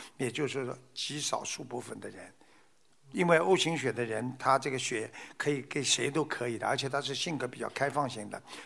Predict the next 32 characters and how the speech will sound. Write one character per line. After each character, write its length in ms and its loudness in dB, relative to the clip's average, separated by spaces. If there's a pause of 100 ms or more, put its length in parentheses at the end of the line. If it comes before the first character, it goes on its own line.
他 100 2
的 120 2
肠 320 2
胃 200 4 (280)
可 200 6
能 300 6
会 180 2
好 220 0
和 260 -4 (200)
可 120 -2
能 160 -2
会 140 0
不 140 -2
好， 240 -4 (180)
跟 140 2
他 100 10
的 100 8
父 160 0
母 160 2
亲 200 -2
有 100 -2
关 260 -6
系， 280 -4 (800)
跟 120 -2
他 80 10
的 140 8
D 180 2
N 140 2
A 180 4
有 120 4
关 240 0
系， 260 -2